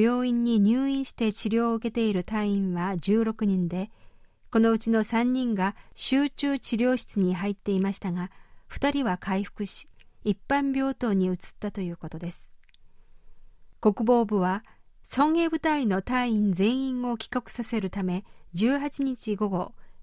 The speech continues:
空軍の輸送機二機を現地に向かわせ、韓国時間の十九日午後に現地に到着した後、二日夜には韓国に戻る見込みです。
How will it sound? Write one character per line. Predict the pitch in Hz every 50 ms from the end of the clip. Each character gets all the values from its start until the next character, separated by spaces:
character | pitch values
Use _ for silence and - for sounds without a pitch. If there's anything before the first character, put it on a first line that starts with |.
| - - -
空 | - 247 247 247 220
軍 | 233 233 220 214
の | 214 208
輸 | 202 196
送 | 190 - - 240 233 220
機 | 220 - - 202 196 190
二 | 196 233 226
機 | - 233 226 214
を | 202 196 190
現 | 180 214 220 240 233
地 | - - 226
に | 220 214
向 | 190 190
か | - - 202 196
わ | 190 185
せ、 | - - 175 185 190 - - - - - - - - -
韓 | - - 226 226 220
国 | 240 214 - 226 202
時 | 214 -
間 | - 214 214 208 208 202
の | 202 202 190
十 | 170 185 220 254 262
九 | - - 269
日 | 269 254 - - 247 233
午 | 208 240
後 | 247 269 269
に | 226 202 190 190 190 - -
現 | 214 220 220 226 226 226 -
地 | -
に | 185 180
到 | - - 214 214 220
着 | 220 - 233 220 - 214
し | 208 -
た | - 196 190 190
後、 | - - 175 180 185 - - - - - - -
二 | - - 214 214 - -
日 | - 311 302
夜 | 294 302 294 302
に | 285 247 208
は | 190 180 185 190
韓 | - - 233 233 226
国 | 226 220 - 214 196
に | 185 180
戻 | 175 180 180 208 214
る | 214 202
見 | 196 180
込 | - - 175 170
み | 165
で | 180 180
す。 | - - -